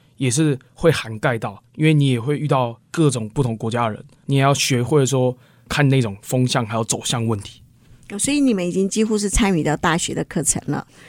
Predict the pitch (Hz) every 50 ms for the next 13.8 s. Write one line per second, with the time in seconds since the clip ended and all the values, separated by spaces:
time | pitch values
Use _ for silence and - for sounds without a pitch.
0 | - - - - - 233 254 220 - - 339 254 - 180 - - 196 190 190 -
1 | - - - 156 139 156 - - - - 131 139 139 127 123 110 107 - - -
2 | 190 - - 135 131 156 151 139 - 78 - - _ - _ _ _ _ - _
3 | - - 135 123 113 113 110 107 107 107 - - - - - - - - - 147
4 | 131 127 120 113 107 101 - - 135 139 135 127 - 135 135 123 - - 151 135
5 | 120 107 - 127 110 117 127 123 113 113 107 - 117 107 104 113 117 110 104 104
6 | 113 113 113 120 113 113 110 - - 123 113 104 104 - - _ _ _ _ -
7 | _ - - - - 147 143 139 139 135 131 127 117 110 117 117 117 107 98 107
8 | - - - _ _ _ _ _ 151 - - 147 147 147 143 127 135 120 127 117
9 | 123 113 - 107 101 - - - 139 139 139 135 131 127 117 107 101 127 - _
10 | _ _ - - - 123 123 127 131 127 127 120 117 117 120 123 120 113 110 107
11 | 113 110 117 110 110 123 113 101 101 - - _ _ _ - 143 139 139 139 127
12 | 131 - _ _ _ _ _ _ _ _ - - - - 135 139 135 131 131 127
13 | - - - - 160 156 151 131 156 151 139 131 120 107 104 101